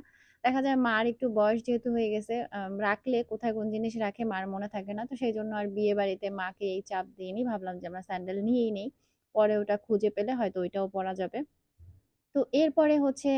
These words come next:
আফিফের আব্বু আবার এই দোকানের পরোটা, তারপরে চা নাকি অনেক মজা, তাই সেটা ট্রাই করার জন্য আমাকে নিয়ে বসলো। যদিও বাড়িতে যাওয়ার পরে এত বেশি চা খাওয়া হয়, মানে খুবই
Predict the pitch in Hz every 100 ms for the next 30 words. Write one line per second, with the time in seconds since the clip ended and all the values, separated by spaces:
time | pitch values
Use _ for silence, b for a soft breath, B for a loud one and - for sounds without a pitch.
0 | 262 - 220 226 233 233 214 226 220 208
1 | 214 - 220 208 208 208 214 214 208 196
2 | 202 202 202 196 196 202 196 190 214 202
3 | 196 202 196 196 196 202 202 202 196 214
4 | 196 202 208 196 202 202 202 202 202 196
5 | 196 190 214 196 190 190 185 190 190 185
6 | 185 - 196 220 196 185 202 202 190 196
7 | 208 208 196 196 202 190 - 196 202 196
8 | 226 214 202 202 - 202 202 196 180 -
9 | _ _ _ - 240 269 - 262 277